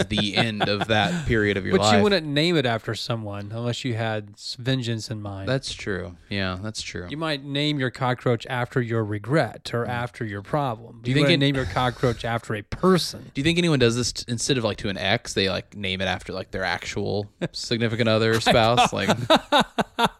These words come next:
Speaker 2: I would not surprise me.
Speaker 1: I mean, it's not a good idea, but it's,
Speaker 2: I mean,
Speaker 1: it's
Speaker 2: what
Speaker 1: an
Speaker 2: el-,
Speaker 1: idea.
Speaker 2: how are they gonna differentiate this?
Speaker 1: Yeah,
Speaker 2: A
Speaker 1: I mean
Speaker 2: meerkat's not gonna know.
Speaker 1: Right, and they're not
Speaker 2: He's
Speaker 1: the
Speaker 2: thinking cockroach.
Speaker 1: Do you think the zoo is gonna, like, vet,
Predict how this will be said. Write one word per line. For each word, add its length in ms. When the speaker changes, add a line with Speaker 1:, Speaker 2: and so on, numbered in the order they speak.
Speaker 2:
I 100
would 200
not 240
surprise 560
me. 60
Speaker 1:
I 60
mean, 160
it's 80
not 120
a 60
good 200
idea, 440
but 160
it's, 200
Speaker 2:
I 60
mean, 220
Speaker 1:
it's 60
Speaker 2:
what 100
Speaker 1:
an 40
Speaker 2:
el-, 60
Speaker 1:
idea. 260
Speaker 2:
how 140
are 40
they 120
gonna 200
differentiate 680
this? 360
Speaker 1:
Yeah, 120
Speaker 2:
A 40
Speaker 1:
I 20
mean 200
Speaker 2:
meerkat's 320
not 180
gonna 180
know. 340
Speaker 1:
Right, 220
and 120
they're 120
not 140
Speaker 2:
He's 140
Speaker 1:
the 100
Speaker 2:
thinking 220
cockroach. 600
Speaker 1:
Do 80
you 60
think 100
the 120
zoo 280
is 160
gonna, 240
like, 200
vet, 400